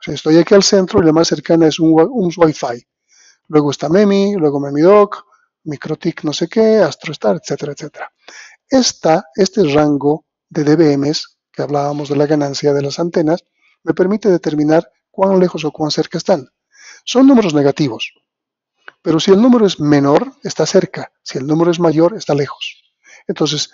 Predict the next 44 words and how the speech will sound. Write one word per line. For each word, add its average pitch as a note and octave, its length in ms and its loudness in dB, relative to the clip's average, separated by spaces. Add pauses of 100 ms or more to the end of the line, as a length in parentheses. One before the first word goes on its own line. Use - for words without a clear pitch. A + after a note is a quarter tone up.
(100)
si - 200 -2
yo G#3 120 4
voy A3 140 2
a G3+ 60 6
utilizar E3 400 2
cualquier F3+ 320 0
herramienta, D3+ 560 0
siempre A3 560 0
me D#3+ 100 4
va E3 100 6
a E3 60 0
proporcionar D3+ 600 -4
esta D3+ 180 -6
medida. D3+ 460 -2 (1000)
Está G3+ 260 -2
cerca C4+ 340 2
cuando D3+ 260 0
el D3+ 80 0
número F3+ 220 0
negativo E3 380 0
es - 80 -8
menor, C#3 320 -10 (220)
está D#3 180 -4
lejos F3+ 300 0
cuando D3+ 200 -4
el C#3+ 60 -6
número D3 260 -4
negativo C#3+ 320 -6
es - 80 -10
mayor. C3+ 220 -10 (1200)
Y B3+ 120 4
luego, G3+ 480 4
ya E3+ 180 6
que D#3+ 140 -2
sé E3 240 2
si - 140 -2
está D3 180 0
lejos D3 320 0
o D3 60 -10
está D#3+ 320 -2
cerca, E3 600 2 (600)
voy F#3+ 140 4
a G3 60 6
determinar D3+ 600 0